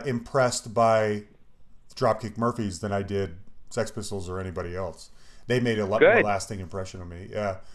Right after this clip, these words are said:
Speaker 1: Great guys.
Speaker 2: There you go.
Speaker 1: Um, now, somewhere in here, you're managing the New York Dolls for a little bit, too?
Speaker 2: Yeah, yeah. So I was managing David Johansen, and, um, one day got a call from Morrissey, of all people.
Speaker 1: Ah,
Speaker 2: He was
Speaker 1: yeah.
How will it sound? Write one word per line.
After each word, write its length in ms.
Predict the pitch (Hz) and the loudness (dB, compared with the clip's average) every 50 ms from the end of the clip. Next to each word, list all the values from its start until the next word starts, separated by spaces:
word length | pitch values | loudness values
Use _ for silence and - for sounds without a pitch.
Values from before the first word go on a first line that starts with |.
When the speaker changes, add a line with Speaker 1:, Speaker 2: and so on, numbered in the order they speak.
| - - - | -14 -12 -10
Speaker 1:
Great 240 | - - 123 123 123 | -4 -2 -2 0 0
guys. 280 | - 110 107 104 98 92 | 0 -2 0 0 2 2
Speaker 2:
There 120 | 120 120 | 4 4
you 80 | 123 117 | 4 4
go. 300 | 123 135 131 110 92 - - - - - - - | 4 4 4 4 2 0 -6 -20 -20 -14 -4 4
Speaker 1:
Um, 340 | 143 143 143 139 135 127 123 - | 8 10 10 10 8 6 2 0
now, 140 | 156 151 147 | 4 4 4
somewhere 360 | 139 - 180 196 208 214 196 | 6 6 2 4 4 4 4
in 60 | 180 | 4
here, 180 | 170 175 170 160 | 4 4 4 4
you're 220 | 156 147 143 147 | 4 4 2 2
managing 480 | 143 147 147 147 143 135 120 127 135 135 | 2 4 2 2 2 0 -2 -2 0 0
the 60 | 127 | 0
New 100 | 123 131 | 2 2
York 240 | 139 135 120 95 - | 2 0 0 0 2
Dolls 440 | 113 107 117 131 151 165 170 156 - | 4 6 6 6 4 2 0 -4 -6
for 120 | - - 175 | -6 -4 -4
a 40 | 170 | -2
little 220 | 165 170 170 175 151 | 0 0 0 0 0
bit, 220 | 180 185 185 - | 0 -2 -2 -4
too? 320 | - - 139 147 165 196 202 | -6 -4 -4 -2 0 4 6
Speaker 2:
Yeah, 500 | 147 180 214 262 311 294 202 123 104 101 - - - | 8 10 10 10 10 10 10 10 8 6 2 -4 -2
yeah. 300 | 143 160 151 131 107 - - - | 4 6 8 8 8 6 6 6
So 60 | 135 | 8
I 100 | 131 135 | 8 8
was 100 | 135 123 - | 6 4 2
managing 420 | 147 156 170 175 170 165 156 147 | 2 4 4 4 2 0 -2 2
David 300 | 139 143 143 135 131 127 | 4 4 4 4 2 0
Johansen, 840 | - 127 120 110 123 120 120 113 110 - - 95 92 92 98 98 101 - | 0 0 0 2 2 4 4 4 2 0 -6 -4 -4 -4 -4 -6 -10 -8
and, 560 | - 104 98 95 95 95 95 95 95 95 98 92 | -6 -4 -2 -2 -2 -2 -4 -4 -8 -10 -8 -6
um, 520 | 95 98 95 95 92 92 92 92 92 90 - - - - | -2 0 0 0 0 0 -2 -4 -8 -10 -10 -12 -8 -2
one 240 | - 110 110 107 | 0 0 2 4
day 180 | 104 110 104 104 | 6 8 8 8
got 160 | 98 - 104 101 | 8 8 6 6
a 60 | - | 4
call 320 | - - - 113 104 104 | 2 4 6 6 6 6
from 220 | - - 101 101 95 | 4 2 -4 -6 -4
Morrissey, 640 | 95 98 101 104 107 104 104 101 - - 95 90 87 | -4 -2 0 4 4 4 4 2 0 -4 -4 -2 -2
of 140 | 87 82 90 | -2 0 2
all 160 | 90 87 87 | 2 2 0
people. 420 | - - 98 90 - - 95 95 95 | -2 -4 -10 -8 -4 0 0 2 2
Speaker 1:
Ah, 340 | 98 101 101 101 101 98 95 | 2 0 0 2 2 2 0
Speaker 2:
He 40 | 92 | 0
was 80 | 92 95 | -2 -2
Speaker 1:
yeah. 380 | 95 95 95 95 98 92 90 | 0 0 0 0 0 -2 -4